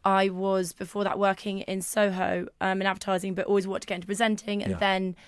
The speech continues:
Speaker 1: um, gave it a punt and, um,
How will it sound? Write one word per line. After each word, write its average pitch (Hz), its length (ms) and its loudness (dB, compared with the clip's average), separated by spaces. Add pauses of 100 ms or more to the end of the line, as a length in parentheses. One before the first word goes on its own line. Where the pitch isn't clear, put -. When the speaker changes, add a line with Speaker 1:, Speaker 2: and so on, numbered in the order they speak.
(340)
Speaker 1:
um, 190 380 2 (100)
gave 196 200 0
it 190 80 -2
a - 20 -10
punt 196 320 -6 (420)
and, 196 340 4
um, 190 340 4